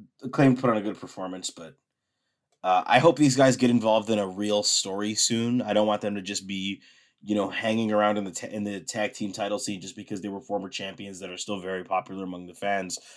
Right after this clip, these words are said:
Either give them the belts or don't, Tony. Um, if you're not going to, then please give them something to do because they are still one of your hottest acts in the company. They are still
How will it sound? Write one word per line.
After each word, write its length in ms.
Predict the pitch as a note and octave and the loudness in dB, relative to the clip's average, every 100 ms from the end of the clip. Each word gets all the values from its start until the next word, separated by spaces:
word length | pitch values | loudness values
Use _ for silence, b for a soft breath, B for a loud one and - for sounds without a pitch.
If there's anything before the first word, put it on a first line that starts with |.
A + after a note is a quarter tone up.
| B - | B 2
Either 240 | A#2+ A#2 | 4 4
give 240 | G#2 B2+ | 6 4
them 200 | B2+ B2+ | 8 8
the 100 | B2 | 6
belts 400 | A2 A2+ A2 - - | 4 4 4 2 -4
or 100 | G#2 | -6
don't, 440 | G2 F#2+ - - - _ _ _ _ | -4 -4 -4 -10 -12 _ _ _ _
Tony. 380 | B2 A#2 C3+ C3+ _ _ _ _ _ | 4 6 4 -2 _ _ _ _ _
Um, 500 | F2+ E2+ D#2+ D#2+ D2+ _ _ | -4 -2 -4 -10 -16 _ _
if 140 | B2 | 2
you're 100 | B2 | 4
not 240 | A#2+ A#2+ A2+ | 6 4 4
going 260 | A2+ A2 | 0 0
to, 140 | - G#2+ | 0 -2
then 160 | F#2 | -4
please 400 | E2+ - B2+ A#2 | -12 0 2 2
give 160 | - G2+ | 0 -4
them 140 | G2+ | -4
something 320 | A2 F2+ F#2 | -8 -8 -8
to 80 | F#2 | -10
do 180 | E2+ F#2 | -10 -10
because 300 | F2+ F#2 F2+ | -10 -10 -6
they 120 | G2 | -4
are 100 | F#2 | -2
still 240 | F#2 - G#2 | 0 2 4
one 120 | G#2 | 4
of 60 | |
your 120 | G2+ F#2+ | 2 0
hottest 360 | G#2+ G#2 G#2 - | 4 4 2 -4
acts 260 | F#2+ - | -6 -6
in 40 | F#2+ | -14
the 60 | |
company. 460 | F2+ F2 F2+ F2 F2 b b | -14 -14 -14 -18 -20 b b
They 120 | F#2 G2 | -8 -4
are 100 | G2 | 0
still 540 | - B2+ A#2+ A#2 - | 0 4 4 2 -4